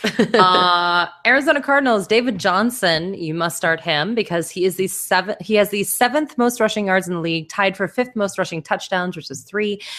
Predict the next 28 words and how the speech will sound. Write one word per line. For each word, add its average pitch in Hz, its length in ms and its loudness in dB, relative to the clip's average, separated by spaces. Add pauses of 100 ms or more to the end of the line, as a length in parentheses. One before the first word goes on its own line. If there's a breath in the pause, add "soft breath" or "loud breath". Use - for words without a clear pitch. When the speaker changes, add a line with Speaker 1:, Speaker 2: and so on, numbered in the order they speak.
(140)
Speaker 2:
tied 180 380 2
with 170 160 0
Charles 165 340 0
Sims 294 340 0
for 196 80 -2
the 175 80 0
twelfth - 340 -2
most 156 240 -6
receptions, 226 640 -2 (300 loud breath)
which 160 120 -12
is 151 100 -10
fourteen, 247 640 2
and 202 220 2
the 214 140 -2
absolute 208 420 0
most 160 220 -2
receiving 156 400 -4
yards 143 340 0 (100)
out 165 140 2
of 147 140 -4
all 165 180 4
of 147 100 0
the 147 80 -6
running 139 220 -2
backs 135 300 -2
in 147 200 -8
the 135 80 -6
league. 131 420 -4